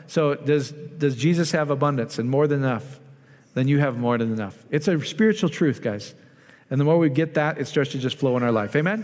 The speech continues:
You guys got it? So do you have to earn anything? No, his perfect love has given you everything. As a, as a beloved son and daughter in his family, as the bride of Christ. So Father, we just thank you. We love you. We praise you. Oh, whatever these people need,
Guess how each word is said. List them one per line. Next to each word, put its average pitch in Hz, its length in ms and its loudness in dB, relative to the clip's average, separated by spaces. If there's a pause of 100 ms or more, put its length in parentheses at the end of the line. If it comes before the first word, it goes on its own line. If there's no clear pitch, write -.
You 147 60 -4
guys 160 160 0
got 170 200 0
it? 233 80 -8 (600)
So 147 320 0 (120)
do 151 100 4
you 175 60 6
have 190 160 0
to 196 100 0
earn 180 220 2
anything? 151 460 0 (640)
No, 160 200 2
his 139 160 2
perfect 190 420 -2
love 165 160 2
has 127 120 0
given 147 260 2
you 123 140 2
everything. 107 400 -2 (640)
As 127 180 -2
a, 127 220 -2
as 127 120 0
a 123 120 0 (560)
beloved 147 440 2
son 160 240 0
and 147 120 0
daughter 139 240 2
in 139 80 -2
his 131 80 -2
family, 131 440 0
as 123 260 -2
the 123 60 -4
bride 120 380 2
of 120 140 -4
Christ. 101 300 -4
So 123 100 -6
Father, 165 260 0
we 160 100 2
just 165 200 0
thank 156 240 -2
you. 196 120 0 (320)
We 135 120 2
love 151 240 4
you. 160 100 4
We 139 80 4
praise 151 380 -2
you. 220 160 0 (1080)
Oh, 170 240 4
whatever 156 280 2
these 170 180 2
people 160 260 2
need, 143 460 2